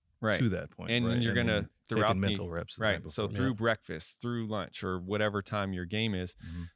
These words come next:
Speaker 1: now you're starting to get into this point where you got this nervous energy that's happening because you're self-conscious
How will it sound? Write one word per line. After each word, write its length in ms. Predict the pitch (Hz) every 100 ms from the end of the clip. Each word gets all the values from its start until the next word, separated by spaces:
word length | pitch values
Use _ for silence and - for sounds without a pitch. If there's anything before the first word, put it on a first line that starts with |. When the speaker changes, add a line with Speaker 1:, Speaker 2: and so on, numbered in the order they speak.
| -
Speaker 1:
now 280 | 101 113 135
you're 180 | 123 107
starting 260 | - 117
to 80 | 107
get 160 | 104 113
into 160 | 110
this 160 | 95 95
point 260 | - 135 104
where 60 |
you 80 | 101
got 160 | 101 -
this 180 | 87
nervous 640 | 95 98 110 123 98 92 -
energy 540 | 110 127 127 90 90 90
that's 180 | 90 -
happening 540 | 120 135 101 95 92
because 560 | 95 - 101 98 92 -
you're 160 | 98
self-conscious 840 | 107 - 110 - 139 160 - 95